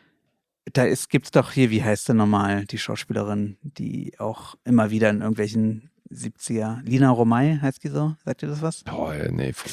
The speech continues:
Speaker 2: komm jetzt nicht mit so.
Speaker 1: Ah, die hat ja auch immer wieder so Rollen in solchen Filmen gespielt, Vampirfilmen der siebziger und auch teilweise achtziger, wo sie dann auch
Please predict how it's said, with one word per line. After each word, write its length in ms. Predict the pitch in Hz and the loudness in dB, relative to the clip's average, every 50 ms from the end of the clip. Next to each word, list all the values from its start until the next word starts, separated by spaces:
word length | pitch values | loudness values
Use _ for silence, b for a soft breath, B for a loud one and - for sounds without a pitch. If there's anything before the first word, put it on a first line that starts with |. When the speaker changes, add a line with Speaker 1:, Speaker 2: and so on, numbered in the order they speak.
| - | -4
Speaker 2:
komm 140 | - 78 76 | -2 0 0
jetzt 220 | 76 71 - - - | 0 0 0 -2 -2
nicht 120 | 78 - | -2 -2
mit 160 | 156 147 - | -2 -4 -2
so. 100 | - - | 2 6
Speaker 1:
Ah, 840 | 175 175 175 175 170 170 165 165 165 160 160 156 151 151 147 147 147 | 8 8 10 10 10 10 10 10 10 8 8 8 8 8 8 8 6
die 160 | 135 127 139 147 | 6 6 4 4
hat 120 | 139 - | 6 6
ja 100 | 143 131 | 6 6
auch 100 | 131 117 | 6 6
immer 160 | 135 131 123 | 4 4 4
wieder 340 | 117 113 120 117 117 117 117 113 135 135 - _ - | 6 4 4 4 4 2 0 -2 -4 -8 -10 _ -14
so 160 | - - 113 - _ _ _ - | -10 -10 -10 -10 _ _ _ -10
Rollen 520 | 135 113 107 120 123 127 127 127 123 123 123 | -8 -2 4 6 6 8 8 8 6 6 4
in 220 | 101 117 117 117 | 4 4 2 2
solchen 320 | 110 117 113 113 - 127 113 | 4 4 2 2 2 0 -2
Filmen 320 | - - 123 117 117 113 | 0 0 2 2 4 2
gespielt, 600 | 110 104 - - - 117 110 110 110 107 - - | 2 0 -2 -4 -2 0 2 2 2 0 0 0
Vampirfilmen 920 | 113 107 107 - - 123 120 - - - 120 110 110 113 113 110 113 113 | 0 0 0 0 0 0 0 0 0 0 2 4 4 4 4 4 2 0
der 220 | 110 117 110 107 104 | 0 0 0 0 0
siebziger 680 | 101 113 107 - - - 110 110 107 104 107 104 - - _ _ _ _ | -2 -4 -6 -6 -6 -6 -4 -4 -2 -2 -4 -6 -8 -12 _ _ _ _
und 220 | - 123 - - - | -16 -16 -16 -16 -18
auch 80 | - - | -16 -14
teilweise 440 | - - 117 107 107 107 107 104 - | -10 -8 -6 -4 -4 -2 -2 -4 -4
achtziger, 500 | 117 - - - 120 110 107 107 107 104 | -6 -8 -6 -2 0 2 2 2 2 0
wo 380 | 104 107 107 107 107 107 107 107 | -2 -2 -2 -2 0 0 0 -2
sie 880 | 104 104 - 107 107 104 104 104 107 107 104 101 104 104 101 98 95 - | -2 -2 -2 -4 -2 -2 -2 -4 -4 -6 -6 -6 -6 -6 -8 -8 -6 -4
dann 160 | 104 104 101 | -4 -2 -2
auch 260 | - - - - - | -2 -4 -4 -6 -10